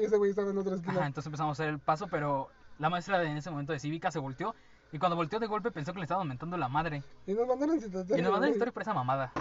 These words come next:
Speaker 2: o sea.
Speaker 1: Bueno, creo que a mí no, güey, a ti, güey.
Speaker 2: No, güey, a los dos nos mandaron, güey.
Speaker 1: No me acuerdo, güey.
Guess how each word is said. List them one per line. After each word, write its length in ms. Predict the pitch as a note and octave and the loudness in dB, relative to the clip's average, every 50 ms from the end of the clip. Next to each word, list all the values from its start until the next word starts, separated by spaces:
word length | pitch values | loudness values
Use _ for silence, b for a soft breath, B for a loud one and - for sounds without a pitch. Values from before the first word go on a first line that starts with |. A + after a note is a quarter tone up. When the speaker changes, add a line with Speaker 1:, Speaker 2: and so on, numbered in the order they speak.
| - - | -8 -6
Speaker 2:
o 100 | - B2 | -6 -6
sea. 240 | B2 B2 A#2+ - - - | -6 -4 -6 -6 -6 2
Speaker 1:
Bueno, 160 | A#3+ C#4 D#4+ E4 | 4 6 6 6
creo 140 | E4 G4 F#4+ | 4 4 4
que 40 | G#4 | 4
a 20 | |
mí 80 | G4+ F#4+ | 6 8
no, 140 | F4 E4 E4 | 8 8 8
güey, 160 | D#4 C4 G#3 | 8 8 6
a 80 | F3+ F#3+ | 6 2
ti, 140 | F3+ A#3 A#3 | -2 -6 -2
güey. 280 | A#3 A#3 F#3 F3 F#3 F3+ - - - - | 0 0 0 0 -2 -4 -10 -16 -8 2
Speaker 2:
No, 180 | D3+ E3+ G#3 | 4 4 6
güey, 120 | A#3 B3 A#3 | 8 6 6
a 20 | |
los 100 | G3 F3+ | 4 2
dos 80 | F3+ G#3 | -2 -2
nos 100 | A#3 A#3 | -2 0
mandaron, 360 | G#3 E3+ D#3+ F3 G3 G#3+ G#3 | 0 0 0 -2 -2 -4 -6
güey. 100 | G3+ G3+ | -4 -2
Speaker 1:
No 60 | A3 B3 | 0 0
me 60 | B3 | 2
acuerdo, 280 | G#3 G3 G#3+ A3+ G#3 F3+ | 2 0 0 0 0 -2
güey. 380 | E3+ E3+ F3 F3+ F3 F#3 F3 | -2 -4 -4 -4 -6 -6 -8